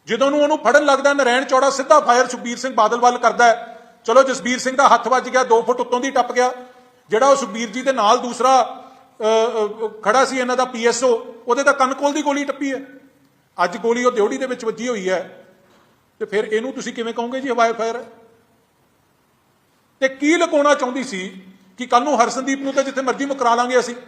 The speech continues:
ਜਿਹੜਾ ਮੌਕੇ ਦਾ ਮੌਜੂਦ ਗਵਾਹ, who is involved in this,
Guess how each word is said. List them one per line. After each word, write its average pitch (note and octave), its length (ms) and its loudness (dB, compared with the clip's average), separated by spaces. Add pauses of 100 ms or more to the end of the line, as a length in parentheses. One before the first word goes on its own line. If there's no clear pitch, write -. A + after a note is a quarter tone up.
(1500)
ਜਿਹੜਾ C#4+ 260 6
ਮੌਕੇ D4 440 2
ਦਾ D4 160 4
ਮੌਜੂਦ C4 440 -4
ਗਵਾਹ, A3 640 4 (580)
who D4+ 160 0
is B3 380 -8
involved C4 540 6
in C4 80 -2
this, C4 180 2